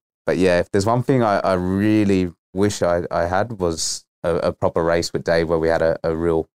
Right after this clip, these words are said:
you know, one-on-one battle. That and, and probably having more races with my mentor, Shane,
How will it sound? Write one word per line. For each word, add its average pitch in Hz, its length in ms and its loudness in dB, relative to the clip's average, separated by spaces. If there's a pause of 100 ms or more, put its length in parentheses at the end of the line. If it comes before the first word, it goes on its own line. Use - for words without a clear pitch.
you 78 80 -10
know, 76 80 -4
one-on-one 80 480 -4
battle. 82 320 -2 (260)
That 92 240 2
and, 85 180 0
and 78 300 -4 (160)
probably 78 180 0
having 78 240 -2
more 80 180 0
races 78 300 -2
with 80 160 -2
my 73 80 -4
mentor, 76 360 -4
Shane, 78 340 -4